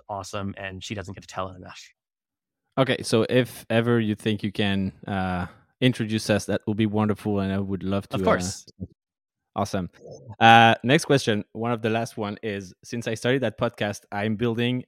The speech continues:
Speaker 2: a wall of fame, not the Hall of Fame, but the Wall of Fame,
Speaker 1: Hmm.
Speaker 2: uh, with a few, uh, whatever gears or stuff that, uh, athletes have used and signed.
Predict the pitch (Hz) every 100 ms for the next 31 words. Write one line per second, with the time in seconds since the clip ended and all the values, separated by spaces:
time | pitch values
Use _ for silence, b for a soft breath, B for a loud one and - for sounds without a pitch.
0 | - 104 98 92 95 123 139 131 - 113
1 | - - 107 90 90 - 107 92 - 120
2 | 113 - 113 101 95 92 117 117 - 110
3 | 104 123 - B 123 101 - 107 104 101
4 | 101 98 _ _ - 113 113 - 127 127
5 | 123 - 120 110 107 104 107 - _ 113
6 | 120 120 107 101 101 120 117 117 120 113
7 | - 135 117 - 113 107 _ - 107 104
8 | 117 - 123 117 104 110 110 104 - 104
9 | 104